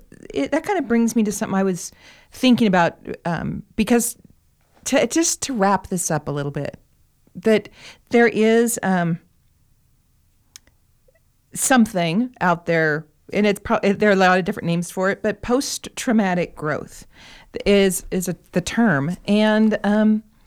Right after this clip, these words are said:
but it is the concept that, that just says that there's potential that after negative events, um, that it will lead, lead to enduring, uh, personal growth, enduring personal growth. Um,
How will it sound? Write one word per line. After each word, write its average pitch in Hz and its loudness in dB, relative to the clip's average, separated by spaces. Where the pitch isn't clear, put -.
but 247 2
it 247 4
is 247 -2
the 208 -4
concept 208 -2
that, 185 -2
that 214 -2
just 233 -2
says 220 0
that 208 -2
there's 226 2
potential 196 -2
that - 0
after 190 2
negative 185 2
events, 160 -2
um, 196 -2
that 240 2
it 247 4
will 226 2
lead, 240 0
lead 226 0
to 226 0
enduring, 196 2
uh, 185 0
personal 190 0
growth, 156 -4
enduring 190 4
personal 175 -4
growth. 147 0
Um, 180 4